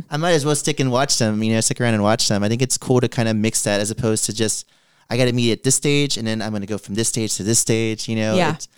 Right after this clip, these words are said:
Speaker 1: it's just the whole concept is exhausting, but you, it's definitely the most bang for your buck.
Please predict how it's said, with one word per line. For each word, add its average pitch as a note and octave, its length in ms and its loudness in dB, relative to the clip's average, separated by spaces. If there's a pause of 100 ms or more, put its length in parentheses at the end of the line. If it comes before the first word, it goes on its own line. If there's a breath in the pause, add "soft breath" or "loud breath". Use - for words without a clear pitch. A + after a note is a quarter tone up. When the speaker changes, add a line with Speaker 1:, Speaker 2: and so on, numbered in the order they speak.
(340 soft breath)
Speaker 1:
it's - 220 -4
just - 180 0
the A#2 60 -2
whole C3 300 0 (120)
concept A2+ 380 -2
is G2 180 -6
exhausting, G2+ 680 -2
but F#2 200 -6 (280)
you, A#2 140 -6
it's - 140 -6
definitely D3 280 0
the C#3 80 2
most B2+ 140 0
bang A#2 200 0
for G#2 120 -2
your F#2 100 0
buck. F#2 320 -2